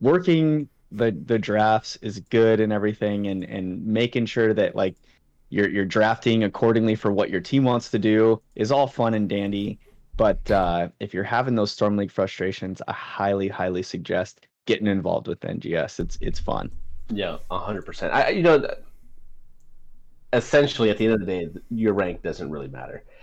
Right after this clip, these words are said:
Speaker 2: Uh, I will say, though, like, you know, at the higher levels of competitive play, you know, you, you, you kinda like, "Okay, I'm looking at, you know, within this rank range." 'Cause I, typically speaking,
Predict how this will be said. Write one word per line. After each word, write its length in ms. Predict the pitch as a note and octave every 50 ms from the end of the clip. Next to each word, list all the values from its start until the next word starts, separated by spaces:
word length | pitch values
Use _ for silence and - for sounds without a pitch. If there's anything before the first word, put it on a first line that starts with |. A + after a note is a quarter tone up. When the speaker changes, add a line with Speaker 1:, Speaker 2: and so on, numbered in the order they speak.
| - - - -
Speaker 2:
Uh, 120 | F2+ - -
I 60 | A#2+
will 200 | D3 E3 F3+ E3
say, 200 | - - C#3 A#2 G#2+
though, 180 | G#2+ G#2 G#2
like, 220 | G2+ G2 F#2 E2 A2
you 100 | A2 A2
know, 80 | G#2
at 120 | G2+ G#2 -
the 60 | -
higher 380 | G#2 A#2 A#2 A#2 A2 G#2 G#2
levels 460 | G2+ G#2+ G#2+ A2 G#2+ G#2 G#2+ G#2+ G2+ G#2
of 120 | F2 -
competitive 500 | - G2+ F2+ - G2+ G2+ G2+ F#2+ - -
play, 340 | - - G#2 G2 F#2 F2+ F2
you 140 | F2 F2 E2+
know, 60 | E2+
you, 160 | F2+ F#2+ G#2
you, 220 | F2 G#2+ G#2+ G#2 G2+
you 180 | G2 G2+ G2+
kinda 280 | G2+ - A#2+ A2+ G#2+ G2+
like, 160 | F#2+ F2+ F2+ -
"Okay, 460 | G2+ G#2 - G2 E2+ D#2+ - - - _ _ _ - _ _ _ _ _ -
I'm 140 | F2+ F2 F#2+
looking 340 | G2+ G2 - G2 F#2+ F#2
at, 160 | F#2 D#2 - E2+
you 100 | E2+ E2
know, 80 | E2
within 300 | E2 F2+ F2 E2+ E2 D#2+
this 180 | D2+ D2 - -
rank 300 | D2 C#2+ C#2+ C#2+ - -
range." 420 | C#2+ C#2 - - - - - - -
'Cause 120 | G2+ G2
I, 120 | F2+ G2 - A2+ A#2+ A#2+ C3 -
typically 440 | - - D#3 - D#3 - - B2 A2
speaking, 540 | - - - G#2 G2+ G2 G2 F2+ F2 E2